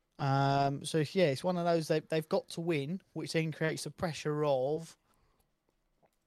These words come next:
throwing players forward, leaving spaces at the back, and if, if, 'cause say, Lev-, you mentioned the ma-,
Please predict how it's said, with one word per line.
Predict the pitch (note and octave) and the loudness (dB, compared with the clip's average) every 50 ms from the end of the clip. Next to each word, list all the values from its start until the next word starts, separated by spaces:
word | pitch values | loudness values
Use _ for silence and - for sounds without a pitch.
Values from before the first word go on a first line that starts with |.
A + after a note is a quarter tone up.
| _ _ | _ _
throwing | - - F3 F3 E3+ D#3+ D#3 C#3+ | 0 2 2 2 2 -2 -6 -8
players | - - D#3 D#3 D3+ C#3+ - | -8 -4 -4 -2 -2 -4 -4
forward, | - G3+ F3+ D3 C3+ E3 C#3+ - - _ | -2 -2 -2 0 0 -2 -2 -4 -8 _
leaving | D3 D3 D#3 D#3+ D3+ D#3 C#3 | -4 -2 -2 -2 -4 -6 -6
spaces | - - G3 F#3+ D3+ D#3 F3 D#3 D3+ | -4 -2 -2 -2 -2 -4 -6 -8 -8
at | A#2 | -12
the | A#2 - | -10 -6
back, | - E3+ D3+ E3 - - - - _ _ - | -6 -4 -4 -6 -8 -14 -20 -20 _ _ -6
and | C#3+ D3 - - | -6 -6 -6 -4
if, | - F#3 F3+ - - - - _ _ _ _ _ _ _ _ _ _ _ | -4 -4 -4 -4 -8 -16 -20 _ _ _ _ _ _ _ _ _ _ _
if, | - G#3+ D#3+ F3+ F#3+ - - - - - - - _ _ _ _ _ | 4 4 4 4 0 -4 -12 -18 -20 -20 -20 -20 _ _ _ _ _
'cause | - - D3+ - | -4 -4 0 0
say, | E3 D3 C3+ C3 C#3+ | 0 0 0 0 0
Lev-, | E3+ F#3 E3+ - - - - | 0 0 0 0 -6 -10 -8
you | D#3+ D#3 D#3 | -6 -2 0
mentioned | E3+ F3+ E3+ - - D3+ | 0 0 0 -2 -2 -2
the | D3+ | -2
ma-, | D3+ | -2